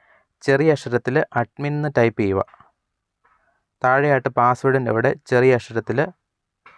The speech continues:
admin one two three എന്ന് ടൈപ്പ് ചെയ്യുന്നു. ശേഷം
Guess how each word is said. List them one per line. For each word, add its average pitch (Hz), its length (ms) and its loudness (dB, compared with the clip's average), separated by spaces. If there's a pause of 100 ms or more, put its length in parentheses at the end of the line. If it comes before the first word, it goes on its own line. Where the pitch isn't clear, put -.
(400)
admin 147 340 -8 (340)
one 127 140 0 (260)
two 127 120 2 (200)
three 120 200 0
എന്ന് 139 100 -4 (140)
ടൈപ്പ് 120 240 0
ചെയ്യുന്നു. 98 260 -4 (1000)
ശേഷം 151 340 0